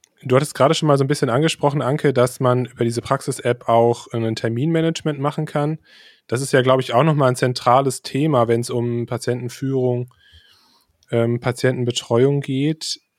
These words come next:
dass man, also wie, wie man, wie man da überhaupt, äh, seine, äh, Terminvergabe macht.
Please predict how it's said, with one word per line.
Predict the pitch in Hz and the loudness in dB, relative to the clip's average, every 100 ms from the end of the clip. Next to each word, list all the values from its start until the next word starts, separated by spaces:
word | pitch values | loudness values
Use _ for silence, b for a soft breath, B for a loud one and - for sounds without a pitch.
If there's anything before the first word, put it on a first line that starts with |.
| - | -12
dass | 120 117 113 | -2 0 0
man, | 123 117 120 120 | -2 -2 -2 -4
also | 123 117 113 | -4 -4 -4
wie, | 147 147 | -6 -4
wie | 131 | -2
man, | 143 131 127 | 0 0 -2
wie | 123 123 | -6 -4
man | 135 123 | -2 0
da | |
überhaupt, | 120 117 127 127 - 107 | 0 2 2 0 -6 -2
äh, | 117 117 | 0 2
seine, | 120 117 117 113 | 2 2 0 0
äh, | 110 | -2
Terminvergabe | - 117 156 - 113 101 101 | -2 -2 -4 -2 0 2 0
macht. | 104 120 - - | 0 -2 -4 -12